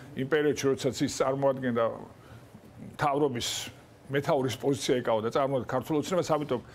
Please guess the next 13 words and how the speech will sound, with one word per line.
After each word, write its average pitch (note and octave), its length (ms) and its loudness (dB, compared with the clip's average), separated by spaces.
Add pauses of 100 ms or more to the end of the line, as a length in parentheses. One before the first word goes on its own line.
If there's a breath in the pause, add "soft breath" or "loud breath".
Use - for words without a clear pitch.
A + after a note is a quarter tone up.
(300 loud breath)
მე C#3+ 180 -2
მაქვს C3+ 300 0
მასზე C3 240 0
ძალიან E3+ 320 2
მკაფიო D#3 340 2
წარმოდგენა, C3+ 640 2 (1300)
გამომდინარე, C3+ 600 2
თუნდაც C#3 320 2
ის C#3 140 0
როგორც C#3 300 4
მოიქცა D3 480 2 (400 loud breath)
ჩემთან D#3 380 0
მიმართებაში D#3+ 640 2